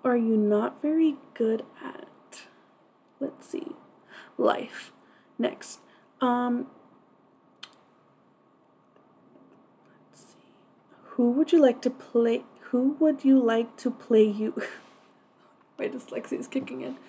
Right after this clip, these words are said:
Who, who would you like to play you in a movie? Oh, so I'm assuming, like, if I had a movie based on my life, who would I want to play me? I don't think any character would, like, play me good enough.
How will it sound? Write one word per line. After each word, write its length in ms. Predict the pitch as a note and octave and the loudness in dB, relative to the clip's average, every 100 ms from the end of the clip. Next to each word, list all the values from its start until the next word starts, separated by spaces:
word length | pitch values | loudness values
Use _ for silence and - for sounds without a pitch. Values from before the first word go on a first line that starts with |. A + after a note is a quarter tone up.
| - - - - _ _ _ | -20 -20 -20 -20 _ _ _
Who, 360 | - C4 C4+ - - - | 2 4 4 0 -18 -20
who 340 | - C4+ C#4+ | 2 6 6
would 280 | D#4 E4 D4 | 6 2 2
you 120 | D4 | 2
like 260 | C4+ A3+ A3 | 4 4 2
to 80 | C4 | -6
play 280 | - - A3+ | -2 4 6
you 240 | G#3+ G#3+ | 6 4
in 120 | G#3 | 4
a 60 | G3+ | 2
movie? 380 | G3 - - A3 - _ _ - | 0 -4 -10 -16 -20 _ _ -8
Oh, 200 | G#3+ - | -8 -6
so 180 | - A3+ | -4 -2
I'm 60 | |
assuming, 320 | A3 A3 G#3 G#3 | 0 2 2 2
like, 180 | G3+ | 0
if 120 | G#3+ A3 | -4 -4
I 60 | |
had 160 | G#3 G3+ | 0 0
a 60 | |
movie 460 | G3+ G3 G3+ - A#3 - _ | 0 0 -4 -10 -12 -18 _
based 220 | A3 G#3+ | -2 0
on 80 | G#3+ | -2
my 80 | G3+ | -2
life, 460 | A#3 - - - - | -4 -6 -8 -12 -6
who 140 | A2+ | -4
would 200 | A#2 A#2 - - | -2 -4 -6 -8
I 60 | |
want 240 | A2+ - - | -8 -8 -14
to 60 | |
play 160 | - - | -14 -12
me? 200 | - - - - - - - - _ _ _ _ - | -14 -18 -20 -20 -20 -20 -20 -20 _ _ _ _ -4
I 60 | B3 | 0
don't 180 | C#4 | 2
think 220 | F#4 G4+ - | 4 2 2
any 220 | C4 C#4+ | 2 4
character 600 | C4+ - A3+ A#3 A#3 A#3+ | 2 -4 -2 -2 -2 -2
would, 240 | A3+ G3+ A3 - - - _ _ _ - | 2 0 -2 -18 -20 -20 _ _ _ -14
like, 240 | - - - - _ _ _ | -12 -14 -20 -20 _ _ _
play 360 | - B3+ - | -6 -4 -2
me 260 | - - - - | -4 -8 -12 -6
good 180 | - - | -6 -6
enough. 400 | - - - | -8 -10 -12